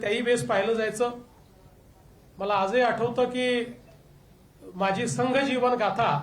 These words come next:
हे पुस्तक अण्णांनी लिहिलं आणि आपला सगळा प्रवास हा त्याच्यामध्ये त्यांनी लिहिला. त्याच्या प्रकाशनाला मी देखील उपस्थित होतो आणि खरं तर अण्णा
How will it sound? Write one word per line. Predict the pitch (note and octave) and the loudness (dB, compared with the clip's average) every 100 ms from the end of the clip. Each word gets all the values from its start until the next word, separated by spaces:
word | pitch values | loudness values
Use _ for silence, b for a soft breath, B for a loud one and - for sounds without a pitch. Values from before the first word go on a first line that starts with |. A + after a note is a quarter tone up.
| - - | -6 -12
हे | F#3+ | -10
पुस्तक | G3+ G3 - B3 | -8 -8 -4 -2
अण्णांनी | G#3 G#3 A3 A#3 | 0 0 0 0
लिहिलं | F#3 G3+ A3+ C#3+ - - - - - - - - - - - F3+ | 0 0 0 0 -6 -18 -20 -20 -20 -20 -20 -20 -20 -20 -12 -2
आणि | F3+ A3+ A#3+ A#3+ A#3 - - - - - | 0 2 2 0 -4 -14 -20 -20 -20 -20
आपला | - G3+ B3 | -10 -4 0
सगळा | B3 - C4 C4+ | 0 0 0 2
प्रवास | A#3 B3+ A#3+ - - - - - - - - - | 4 4 2 0 -8 -18 -20 -20 -20 -20 -20 -12
हा | G3 | -8
त्याच्यामध्ये | G#3 F#3+ A3+ A3 A3+ | -6 -2 0 2 2
त्यांनी | A3 G#3+ G#3 | 0 -4 -4
लिहिला. | G#3+ A#3 | 0 0
त्याच्या | A#3 G#3+ | 0 -2
प्रकाशनाला | A3+ G#3+ G#3 G#3+ B3 A#3+ B3 | -2 -2 0 0 2 2 2
मी | B3 | 0
देखील | A#3 B3+ C4 | -2 -2 -2
उपस्थित | B3 A#3+ A#3 C4 | -2 -2 -4 -4
होतो | A3+ A3+ D#3+ D#3+ - C#3 B2 - - - - - - | -4 -4 -8 -10 -18 -20 -20 -20 -20 -20 -20 -20 -6
आणि | F#3+ A#3 B3+ B3 B3 - - - - - - - - - - - - - - - | 0 2 4 4 2 -6 -18 -20 -20 -20 -20 -20 -20 -20 -20 -20 -20 -20 -20 -12
खरं | G3+ A3+ | -2 0
तर | B3 C4 C4 B3+ - - - - - - | 4 4 4 0 -12 -20 -20 -20 -20 -14
अण्णा | F#3+ G#3 A#3+ B3 B3 | -8 0 2 4 2